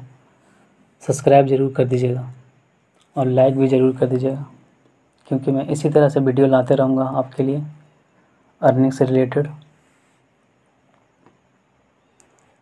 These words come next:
ठीक है, अगर आपको कोई भी दिक्कत है आप comment में ज़रूर पूछें, और आपका कोई सवाल है तो भी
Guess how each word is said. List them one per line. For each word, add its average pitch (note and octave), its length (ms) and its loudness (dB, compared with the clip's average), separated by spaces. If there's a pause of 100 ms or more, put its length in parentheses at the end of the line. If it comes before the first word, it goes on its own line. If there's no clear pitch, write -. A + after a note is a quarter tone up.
(760)
ठीक D3+ 220 2
है, E3+ 120 0 (1400)
अगर C#3+ 200 8
आपको D3 220 4
कोई D3 160 6
भी D3 100 4
दिक्कत D3+ 320 2
है E3 60 6
आप D3+ 220 0
comment C#3 340 0
में C3+ 80 0
ज़रूर C3+ 280 0
पूछें, C#3+ 280 -2
और C#3+ 220 -4
आपका C3 240 -2
कोई C#3 160 0
सवाल C#3 400 0
है D3+ 160 -2
तो C#3 140 -2
भी C#3+ 160 0